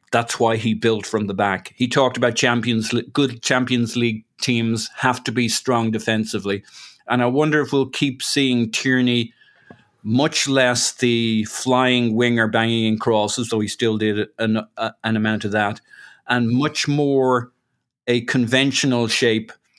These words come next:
with the fullbacks tucked in a little bit, where we're defending 'cause we now have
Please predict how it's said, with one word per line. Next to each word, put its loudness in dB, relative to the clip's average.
with -4
the 0
fullbacks 0
tucked -2
in 2
a 0
little 0
bit, -2
where 2
we're 0
defending 0
'cause -2
we 0
now 2
have -2